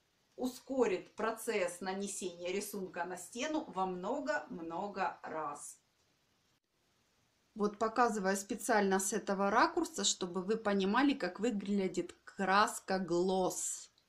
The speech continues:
Когда я говорила, что она будет такая блестящая. Ну, понятно, что там никаких блёсток внутри нет, но вот видно, как она отливает. И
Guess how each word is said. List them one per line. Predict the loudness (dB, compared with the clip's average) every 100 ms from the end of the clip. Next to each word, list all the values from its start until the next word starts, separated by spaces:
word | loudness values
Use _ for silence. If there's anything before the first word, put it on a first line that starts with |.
| _ _ _ _ _ _ _ _ _ -4
Когда | -2 6 6
я | 8
говорила, | 6 4 6 6 6
что | 4 4
она | 2
будет | 2 0 0
такая | 4 6 6
блестящая. | 2 0 0 4 6 6 6 2 0 -4 -6 -10 -20 -20 -4
Ну, | -2
понятно, | 2 6 8 6 4
что | 0 2
там | 4 6
никаких | 6 4 0 -2
блёсток | 2 6 6 6 0 2
внутри | 0 0 2 4
нет, | 4 4
но | 2 2
вот | 2 0
видно, | 2 2 4
как | 2 4
она | 4 4
отливает. | 2 0 0 2 6 6 6 2 -6 -14 _ _ _ _ _ _ _ _ _ _ -14 -14 -20 _ _ _ _ _ _
И | 6 8 8